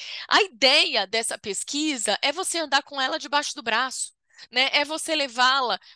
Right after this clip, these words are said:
pra tudo quanto é lugar. Nessa pesquisa eu coloquei assim: ó, "Você conhece o plano de negócio da Mary Kay?" Então, assim, a ideia é você entregar a pesquisa depois, de fato, de ter falado da oportunidade Mary Kay, de ter apresentado,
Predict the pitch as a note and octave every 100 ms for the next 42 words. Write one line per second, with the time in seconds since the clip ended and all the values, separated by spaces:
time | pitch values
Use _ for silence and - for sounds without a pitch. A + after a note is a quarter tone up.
0 | _ D4+ D#4+ F#4 G4+ - E4+ C#4+ B3+ A3+
1 | G3+ G3 C4+ D#4 D4+ D4 - F4+ F4 D#4+
2 | D4 - C4 - A#3 G3 G#3 - - G4+
3 | F4+ C#4+ A#3+ A3+ G3+ G3+ F#3+ F#3+ F3+ F3
4 | E3+ - A3 G3 F#3 - - - - -
5 | B3 C4 - G#3 E3+ - - - B3+ G#3+
6 | B3 C#4+ F#4 - - A3+ G3 E3 A#3 -
7 | C4+ - A#3 A#3+ C4+ A3 - D4+ D4 C#4+
8 | D4 C#4+ F4+ F#4+ - D4+ A#3+ - G4+ -
9 | - - - D#4 D#4+ - D#4 B3 G#3 A#3
10 | D#4+ _ _ _ A#3+ C4 C#4 C#4 C4+ B3
11 | A3 A3 A3+ A#3 - A3+ A#3 A#3+ C4 D#4
12 | G#4+ A4 F#4 G4+ - - E3